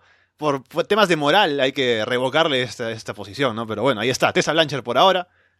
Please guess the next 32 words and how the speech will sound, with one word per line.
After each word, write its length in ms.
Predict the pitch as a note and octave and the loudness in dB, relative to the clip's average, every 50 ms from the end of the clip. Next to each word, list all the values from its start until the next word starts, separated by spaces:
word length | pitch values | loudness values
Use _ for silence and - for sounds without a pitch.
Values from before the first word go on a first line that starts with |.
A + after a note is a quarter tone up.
| _ _ | _ _
la 500 | - B2 B2 A#2+ A#2 A#2 A2+ A2+ A2 A2 | -8 -4 -2 -2 0 -2 -2 -2 -4 -4
luchadora 420 | A#2 C3 B2+ - C3+ C#3+ F3 F3 D3+ | -6 -8 -6 -2 0 2 4 4 4
del 100 | C3+ B2 | 2 2
dos 120 | A#2+ B2 | -4 -6
mil 120 | D3+ D#3 C#3+ | -6 -6 -8
diecinueve. 480 | B2 A2 A#2 C3 E3+ E3 C3 C3 C#3+ _ _ _ _ _ _ _ _ _ _ _ _ _ _ _ | -8 -8 -8 -6 -6 -6 -6 -6 -10 _ _ _ _ _ _ _ _ _ _ _ _ _ _ _
Y 100 | - F3 | -6 0
tenemos 300 | D3+ G#3 A3+ B3 C4 A#3+ | 2 2 4 4 2 2
todavía 300 | - G3+ F#3 F3+ F#3 F#3 | 4 4 4 6 6 6
a 40 | F#3 | 6
Becky 200 | F#3+ E3+ - D#3+ | 4 4 0 0
Lynch, 300 | D#3 F3+ G#3 G#3 - - | 0 0 -2 -2 -2 -4
quien 140 | C#3+ B2+ A#2+ | -4 -4 -2
ganó 120 | A#2+ C#3 | -2 -2
el 80 | C#3+ D3 | 0 0
año 160 | D3 C#3+ C3 | 0 0 -2
pasado 460 | - A2 - D3+ C#3+ C#3+ D3 C#3 A#2+ | -4 -4 -2 2 2 2 4 2 2
ahí 180 | A2 A2+ C3 C3 | 0 0 -2 -2
en 60 | B2 | -4
el 80 | A2+ | -4
segundo 360 | - - G#2+ A#2 B2 A#2+ A2 G2 | -6 -6 -6 -6 -4 -6 -6 -2
puesto, 600 | - D3+ E3+ D3+ - - - B2 C3 D#3 - - _ _ _ _ _ _ _ _ _ _ _ | 0 2 2 2 0 -2 -4 -6 -8 -8 -10 -18 _ _ _ _ _ _ _ _ _ _ _
solo 420 | - - - E3 D#3+ D#3 C#3+ - _ | -6 0 2 4 4 2 0 -2 _
bien 240 | - C3+ D#3 E3+ F3 | -6 -2 -2 0 0
pegada 560 | - B2+ A2+ C#3+ F3+ E3+ C#3 B2+ A#2 G#2+ G#2+ | 0 0 2 4 4 4 4 2 0 0 -2
a 60 | G#2 G#2+ | -2 -4
Io 140 | C3 B2 | -4 -6
Shirai, 320 | A2+ - - A2 A#2+ C3+ C3+ | -6 -6 -6 -4 -4 -4 -4
que 100 | - A2 | -6 -8
es 40 | G#2 | -8
la 80 | G#2 | -8
tercera. 540 | F#2+ - F#2 - - F3+ F3+ E3+ E3 E3 | -10 -10 -8 -6 -2 -2 0 0 -2 -4